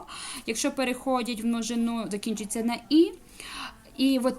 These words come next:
якраз, е, для чого потрібні ті артиклі? По них ви визначаєте, е, тобто коли ви читаєте слова і бачите оцей артикль, він говорить, що це є. Це є, е, слово чоловічого роду,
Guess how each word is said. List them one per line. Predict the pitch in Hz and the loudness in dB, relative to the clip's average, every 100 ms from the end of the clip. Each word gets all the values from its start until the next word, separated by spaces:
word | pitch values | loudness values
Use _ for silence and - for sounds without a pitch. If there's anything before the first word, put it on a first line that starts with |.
| - | -2
якраз, | 233 254 294 285 - | -2 2 2 2 -2
е, | 226 226 | 0 2
для | 226 | 2
чого | 240 302 | 0 0
потрібні | 269 262 254 | 0 0 0
ті | 240 240 | 0 -2
артиклі? | 226 220 208 | -2 -4 -4
По | 202 262 | 2 8
них | 269 262 | 8 8
ви | 247 | 4
визначаєте, | 226 240 226 254 226 190 180 | 2 0 0 0 0 -2 -4
е, | 202 196 | -4 -2
тобто | 214 214 | -2 -2
коли | 233 254 | 0 0
ви | 226 214 - 208 | 0 -6 -8 -4
читаєте | - 247 214 208 | -2 0 2 2
слова | 220 254 254 240 214 | 0 0 2 2 2
і | 220 | 0
бачите | 233 214 208 208 | 2 2 0 -2
оцей | 202 233 | 0 0
артикль, | 233 233 330 233 | 0 0 0 0
він | 202 269 | 4 4
говорить, | 233 220 220 254 220 | 6 2 2 2 0
що | - 254 | -2 -4
це | 247 226 | -2 0
є. | 196 | 0
Це | 165 - - 233 | 0 -4 -4 0
є, | 202 202 170 | 0 0 -4
е, | 202 | -4
слово | 202 240 196 | -4 -2 -2
чоловічого | 196 233 302 370 247 202 190 | -2 0 2 2 0 0 0
роду, | 170 160 | -2 -4